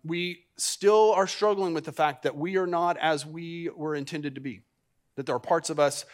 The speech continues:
that are, uh, that are, aren't as beautiful, and that there are parts of our lives that aren't working. And we certainly get tripped up as we look at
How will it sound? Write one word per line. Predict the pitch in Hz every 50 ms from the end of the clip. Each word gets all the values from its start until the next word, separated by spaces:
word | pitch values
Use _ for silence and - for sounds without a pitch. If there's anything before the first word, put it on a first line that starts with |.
| - - - - - - _ -
that | 151 143 143 143 139 - -
are, | 147 139 135 131 131 127 127 123 123 - _ _ _ _ _ _ _ _ _ _ _ _ _ _ _ - - 123
uh, | 131 131 127 - 135 135
that | 139 135 135
are, | 135 131 -
aren't | 143 147 147 147 - -
as | 151 135
beautiful, | 117 143 135 123 120 - - 113 113
and | 135 131 131
that | 139 135 -
there | - 135 131
are | 127 123
parts | 127 - - 151 143 139 - -
of | 139 123
our | 123 120
lives | 120 127 131 127 117 -
that | 127 117
aren't | 117 - 135
working. | 123 117 107 _ - 120 127 120
And | 120 131 131
we | 139 143 139 135
certainly | - - 175 170 160 185 175
get | 165 180 -
tripped | - - 170 - -
up | 170 156 156
as | 151 135 131
we | 135 135 131
look | 131 143 151 - -
at | 147 143